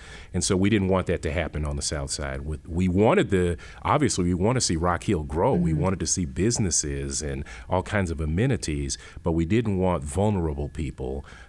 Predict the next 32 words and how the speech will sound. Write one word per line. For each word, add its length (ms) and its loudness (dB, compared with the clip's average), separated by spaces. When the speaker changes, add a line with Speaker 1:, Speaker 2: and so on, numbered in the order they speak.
Speaker 1:
to 120 -2
be 200 -2
displaced. 760 -6
So 380 0
this 240 2
is 140 0
one 340 2
way 240 2
to 160 -6
stem 640 0
gentrification. 1080 -2
I, 260 -2
I, 120 -4
that's 320 -4
probably 240 2
not 140 0
the 80 -4
best 240 -4
way 80 -2
to 80 -4
say 240 0
it, 40 -4
'cause 180 -4
gentrification 880 -2
in 120 0
and 120 2
of 100 -2
itself 400 -2
is 160 -4
a 80 -4
good 340 0
thing 520 -2